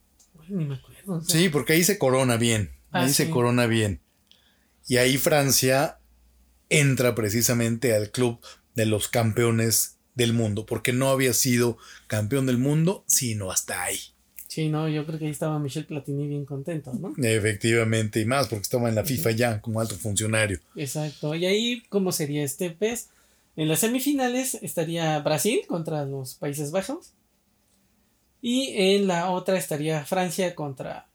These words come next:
Speaker 1: Croacia. Brasil pasa y se enfrenta a Brasil-Francia en la final, la cual también, pues, fue una final, no sé,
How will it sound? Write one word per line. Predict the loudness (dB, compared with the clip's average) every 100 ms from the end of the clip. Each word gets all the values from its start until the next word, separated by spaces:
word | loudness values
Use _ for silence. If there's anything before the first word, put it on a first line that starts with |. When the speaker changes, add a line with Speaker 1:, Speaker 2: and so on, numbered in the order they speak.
| -10
Speaker 1:
Croacia. | -8 -6 -8 -10 -18 _ _ _ _ _ _ -4
Brasil | -4 0 -2 -4 -4
pasa | -4 -2 -2 -4 -4 _ _ _ _ _ _ _ _ _ _
y | -4 -2 0
se | 0
enfrenta | -2 -4 -2 -2 -4 -8 _ _ _ _ _ _ _ _ -6
a | -2 0 0 -2 -8 _ _
Brasil-Francia | -6 -4 -4 -2 -2 -2 -2 -2 -2
en | -4 -4
la | -6
final, | -6 -4 -4 -6 -10 _ _ _ _ _
la | -10 -6
cual | -4 -4
también, | -2 -4 -6
pues, | -12 -10
fue | -10 -8
una | -8 -6 -2 -2 -4
final, | -6 -6 -8 -10 -12
no | -4
sé, | -2 -4